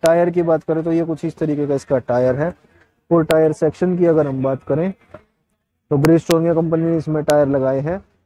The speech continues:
और tire section इसमें देखने को मिल जाता है आपको आर सेवनटीन, सत्रह इंच का tire है, जो कि सामने की तरफ हमें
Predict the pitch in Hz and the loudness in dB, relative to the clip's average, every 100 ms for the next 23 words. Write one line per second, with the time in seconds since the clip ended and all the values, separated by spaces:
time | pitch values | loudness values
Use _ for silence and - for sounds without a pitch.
0 | _ _ 156 151 156 160 165 - 147 - | _ _ -4 0 2 4 2 0 -4 -2
1 | 160 165 147 160 160 156 160 151 147 135 | -4 -2 -2 0 0 0 0 0 0 0
2 | 135 139 131 180 - 156 143 147 139 143 | 0 -2 -2 -2 2 2 2 0 0 0
3 | 175 190 160 - 156 151 - 147 131 127 | -2 0 -2 0 -2 -2 -2 -2 0 -2
4 | 127 139 147 135 151 190 _ _ _ - | -2 -2 -4 -4 -4 -6 _ _ _ -4
5 | 147 143 147 143 147 143 123 127 185 | -2 0 0 -2 0 -2 -2 -6 -6